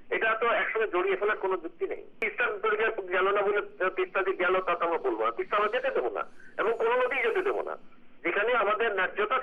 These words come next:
সঙ্গে আমাদের দরকার, আমাদের, আমরা তো আন্তর্জাতিক রীতিনীতি হলো ন্যায্যতা। এটা নয় যে আমরা বেশি পাবো অন্যরা কম পাবে, আ-, আ-, আমরা, আমরা বেশি পাবো অন্যরা ঢুকে মরবে, এই ধরনের কোনো তো ব্যাপার নয়। এটা ন্যায্যতার সঙ্গে ব্যবহার ব্যাপার, জনগণের স্বার্থের ব্যাপার,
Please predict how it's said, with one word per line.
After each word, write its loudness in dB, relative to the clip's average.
সঙ্গে 0
আমাদের 2
দরকার, -2
আমাদের, 2
আমরা 2
তো 0
আন্তর্জাতিক 2
রীতিনীতি 0
হলো 2
ন্যায্যতা। -2
এটা 0
নয় 4
যে 2
আমরা 2
বেশি 0
পাবো 2
অন্যরা 2
কম -2
পাবে, -2
আ-, 0
আ-, 0
আমরা, 2
আমরা 4
বেশি -2
পাবো 2
অন্যরা 2
ঢুকে 0
মরবে, 2
এই 0
ধরনের 4
কোনো 0
তো 0
ব্যাপার 0
নয়। -4
এটা 0
ন্যায্যতার 0
সঙ্গে -2
ব্যবহার 2
ব্যাপার, -2
জনগণের 2
স্বার্থের -4
ব্যাপার, 0